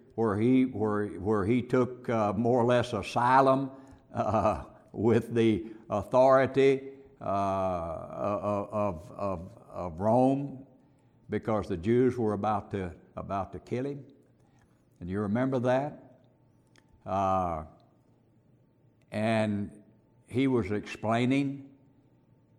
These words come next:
that the Jews were trying to kill him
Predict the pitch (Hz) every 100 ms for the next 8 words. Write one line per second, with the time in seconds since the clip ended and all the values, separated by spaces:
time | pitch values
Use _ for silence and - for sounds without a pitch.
0 | _ - 92 95 85 123 127 123 104 95
1 | 123 117 110 90 - - 127 123 110 123
2 | 131 131 131